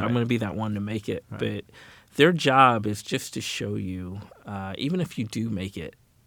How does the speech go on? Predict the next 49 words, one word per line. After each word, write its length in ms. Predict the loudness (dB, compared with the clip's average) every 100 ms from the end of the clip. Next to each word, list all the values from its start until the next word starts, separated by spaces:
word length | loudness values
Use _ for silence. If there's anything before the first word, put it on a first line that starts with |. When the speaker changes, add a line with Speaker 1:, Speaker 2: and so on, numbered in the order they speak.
| -12
Speaker 1:
you 100 | -10
know, 380 | -8 -8 -8 -12 _ _ _ _
at 120 | -10
the 100 | -6
most 380 | -6 -4 -6 -6
you 60 | -6
may 120 | -6
play 220 | -6 -10
three 240 | -10 -12 -12
years 340 | -12 -14 -16 -18 -20 _ -20 _ _ -12
in 140 | -10
that. 180 | -10 -10
And 80 | -6
then 140 | -6 -4
what 80 | -4
are 40 |
you 100 | -6
gonna 140 | -8 -8
do? 100 | -10
You're 120 | -6
gonna 100 | -4
be 100 | -6
twenty-five 580 | -6 -6 -6 -6 -8 -8
years 220 | -10 -10
old. 220 | -10 -12 -16 -20 -20 -4
So 160 | 0
it's 280 | 2 0 0
just 220 | -4 -2
that 260 | -2 -4 -6
constant 680 | -10 -4 -2 -2 -4 -8 -8
harping 600 | -8 -6 -6 -8 -10 -10
on, 540 | -10 -8 -8 -8 -12 -16 _ -10
like, 300 | -8 -8 -6
these 260 | -4 -4
four 200 | -2 -2
or 60 | 0
five 300 | -2 -4 -4
years 240 | -4 -4
are 20 |
gonna 160 | -6 -6
set 300 | -8 -12 -10
you 80 | -12
up 100 | -12
for 100 | -14
the 80 | -12
rest 200 | -12 -12
of 60 |
your 100 | -12
life, 480 | -12 -14 -16 -20 -20